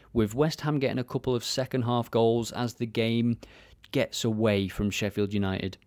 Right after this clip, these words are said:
Newcastle versus Burnley, a potential banana skin for Newcastle, but given how they're playing at the minute, four clean sheets in a row,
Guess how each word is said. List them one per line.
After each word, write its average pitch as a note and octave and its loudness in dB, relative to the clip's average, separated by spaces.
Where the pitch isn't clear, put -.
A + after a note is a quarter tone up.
Newcastle C3+ 2
versus G#2 0
Burnley, G#2+ 4
a G#2 0
potential G3 2
banana C3 2
skin - -6
for G2 4
Newcastle, F#2+ 0
but G#2 -2
given D3 2
how D#3 2
they're C3 2
playing A2 2
at A2 -2
the G2+ 0
minute, G#2 0
four A#2 2
clean A#2 0
sheets A2+ -2
in A2 0
a G#2 2
row, G#2 2